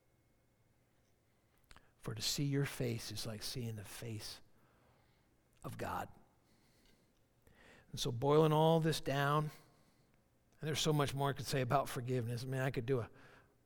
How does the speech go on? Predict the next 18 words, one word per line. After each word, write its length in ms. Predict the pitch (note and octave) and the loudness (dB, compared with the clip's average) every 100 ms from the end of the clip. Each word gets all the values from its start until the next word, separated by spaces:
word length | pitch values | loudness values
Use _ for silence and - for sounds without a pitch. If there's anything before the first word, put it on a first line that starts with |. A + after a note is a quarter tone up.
| _ _ _ _ _ - - | _ _ _ _ _ -20 -2
fifty-two-part 800 | D3+ - C3 - D3 - C#3 - | -2 -2 -6 -4 -6 -2 -4 -2
series 400 | - C3+ A2+ G#2+ | -4 -2 -2 -6
for 100 | B2 | -6
the 80 | A#2 | -6
next 260 | A2 - | -8 -6
year 200 | A#2+ A2 | -4 -4
on 140 | F#2+ F#2+ | -6 -10
forgiveness. 600 | G2+ G#2 F2+ - - - - - - - - - _ - _ _ _ _ - - - _ _ | -12 -10 -10 -12 -16 -18 -20 -20 -20 -20 -20 -20 _ -20 _ _ _ _ -20 -20 -20 _ _
But, 220 | D3 C#3 | 2 4
but 180 | C3+ C3+ | 4 0
for 140 | C#3+ | 0
this 220 | C3 D3 - | 2 2 2
series, 580 | B2+ A#2 G#2+ A2 A2+ | -2 -4 -4 -6 -6
I 60 | A2+ | -8
think 200 | D3 C3+ | -6 -4
I've 140 | A#2+ | -4
said 180 | - C3+ | -2 -2
enough. 380 | B2 C3 C3 - | -2 -2 -4 -6